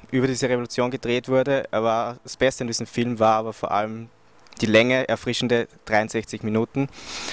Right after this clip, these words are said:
Wollen wir nicht mehr Worte drüber verlieren. Der erste Film dann im Special, Fatal Assistance, war ein toller Dokumentarfilm, toll recherchiert,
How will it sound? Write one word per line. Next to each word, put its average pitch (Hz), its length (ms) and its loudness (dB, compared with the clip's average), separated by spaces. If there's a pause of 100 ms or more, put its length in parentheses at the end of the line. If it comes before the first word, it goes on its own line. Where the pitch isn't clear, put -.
(120)
Wollen 117 120 8
wir 113 60 4
nicht 113 160 -2
mehr 110 160 4
Worte 110 220 -2
drüber 120 200 2
verlieren. 131 440 -2 (560)
Der 131 240 10
erste 156 340 0
Film 180 300 2
dann 135 240 2
im 131 180 -8
Special, 147 680 0 (640)
Fatal 151 400 6
Assistance, 160 880 0
war 127 360 4
ein 127 280 -4 (240)
toller 156 440 4 (160)
Dokumentarfilm, 131 880 2 (140)
toll 139 240 6
recherchiert, 139 720 0